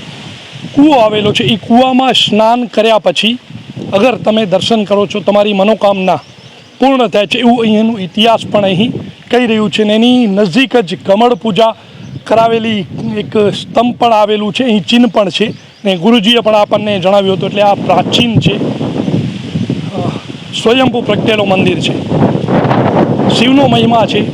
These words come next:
શ્રાવણ મહિનો પણ ચાલુ છે, એટલે સો ટકા ભક્તો એક વખત અગર તમારા જીવનને ધન્ય બનાવવા માંગો છો તો તમે કોઈ પણ જગ્યાએ મહાદેવના દર્શન કરી શકો છો, પણ આ તીર્થધામમાં એક વખત અવશ્ય દર્શન કરવા આવો, જેથી કરીને તમે પણ આના ઇતિહાસથી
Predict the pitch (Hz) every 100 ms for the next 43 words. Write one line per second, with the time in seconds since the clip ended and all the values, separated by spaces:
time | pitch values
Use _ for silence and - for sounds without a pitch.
0 | - - - - - 180 247 220 240 254
1 | 233 220 208 202 185 202 196 202 - 233
2 | 247 247 220 190 - - 240 - - -
3 | - - - - - - 240 247 254 254
4 | 247 233 233 226 233 220 - 185 208 233
5 | 233 220 196 214 220 202 202 196 185 180
6 | 180 - - - 180 - - 226 220 -
7 | 254 269 233 226 240 214 202 208 226 220
8 | 196 - 220 208 208 202 214 196 220 208
9 | - - - 180 220 - 226 - 220 202
10 | 202 196 202 214 - - - - - 233
11 | 226 196 247 - 277 226 220 - 214 214
12 | 208 202 196 196 - 214 208 214 190 190
13 | 202 247 247 233 214 220 196 - 214 214
14 | - -